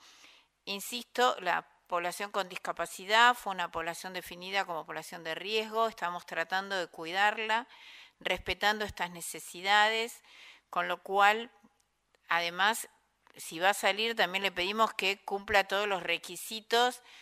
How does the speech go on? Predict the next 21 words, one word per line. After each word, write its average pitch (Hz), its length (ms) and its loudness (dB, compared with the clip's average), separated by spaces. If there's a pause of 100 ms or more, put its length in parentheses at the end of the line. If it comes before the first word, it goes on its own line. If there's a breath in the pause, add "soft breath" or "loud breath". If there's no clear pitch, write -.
(160 loud breath)
de 170 140 -8
una 196 160 -2
salida 190 360 2
domiciliaria, 175 760 2
el 143 60 -2
alcohol 160 320 -2
en 160 140 -6
gel, 185 480 0
el 151 160 -4
barbijo, 170 640 -6
el 160 80 -12
tapaboca, 165 800 2
el 147 60 -4
regreso, 165 920 -4 (340 loud breath)
la 151 160 -4
hi-, 151 160 -8
higienizarse, 165 1300 4
bueno, 127 420 -8
todas 180 260 4
las 170 120 -4
condiciones. 135 840 -10